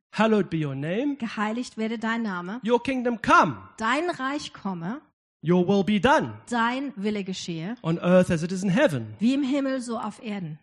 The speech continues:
Speaker 1: In other words, Lord, let your rule and reign be established in our midst.
Speaker 2: Und das bedeutet, Herr, dass deine Herrschaft, dein Regieren soll in unserer Mitte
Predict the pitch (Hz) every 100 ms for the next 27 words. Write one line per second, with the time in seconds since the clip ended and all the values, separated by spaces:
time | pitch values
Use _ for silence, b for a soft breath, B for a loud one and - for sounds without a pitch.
0 | - 233 262 220 226 214 214 277 202 240
1 | - 254 277 247 247 247 220 208 233 254
2 | 180 160 202 190 - - 269 294 180 147
3 | - - - 208 214 208 262 - - -
4 | - _ _ 240 285 - 247 311 359 285
5 | 226 - b _ - 294 294 247 - 247
6 | - 285 330 339 294 - 311 339 - 196
7 | - 247 277 269 226 269 302 233 240 247
8 | 240 - 311 339 302 269 262 302 330 220